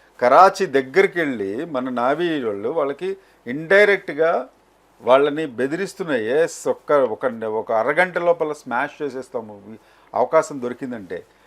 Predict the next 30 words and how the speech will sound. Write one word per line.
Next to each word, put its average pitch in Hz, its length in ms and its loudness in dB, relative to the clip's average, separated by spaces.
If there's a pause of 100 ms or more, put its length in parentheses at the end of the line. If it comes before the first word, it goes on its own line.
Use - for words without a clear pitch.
(300)
అయితే 147 220 0
ఇప్పుడున్న 202 500 -4
పరిస్థితుల 170 580 -4
లోపల 143 340 -2
మోడీ 156 340 -6
గారు 175 200 -4
తీసుకున్నది 120 480 -12
ఏంటంటే 101 340 -12
సార్, - 480 -8
చాలా 175 400 2 (180)
మనమందరం, 127 600 -4
దేశ 139 220 -4
ప్రజలందరూ 147 880 -8
చాలా 143 140 -2 (160)
గర్వించదగ్గ 165 680 -6
విషయం 127 340 -8
ఏంటంటే, 92 440 -8 (340)
ఇక్కడ 160 200 0
వన్ 135 320 2
సెంటీమీటరా, 185 720 0
వన్ 147 240 0
కిలోమీటరా, 180 640 0
ఫైవ్ 147 280 0
కిలోమీటర్సా 170 680 -2
దేశానికి 151 480 -6
సంబంధించింది 147 540 -10
అది 120 160 -8
కాదు, 101 260 -4 (460)
ఆత్మాభిమానానికి 143 920 -4
సంబంధించింది. 117 720 -10